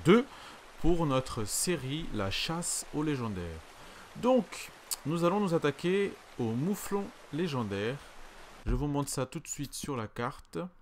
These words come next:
Alors, il se trouve juste à côté de la ville de Valentine. Alors, Valentine, vous connaissez tous, on commence à être habitué. Hop, vous êtes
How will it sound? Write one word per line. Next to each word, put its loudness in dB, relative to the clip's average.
Alors, 0
il -4
se -6
trouve -2
juste -2
à 0
côté -4
de -4
la -2
ville -6
de -2
Valentine. -4
Alors, -8
Valentine, -6
vous -12
connaissez -10
tous, -10
on -10
commence -8
à -2
être -6
habitué. -10
Hop, 4
vous 0
êtes -4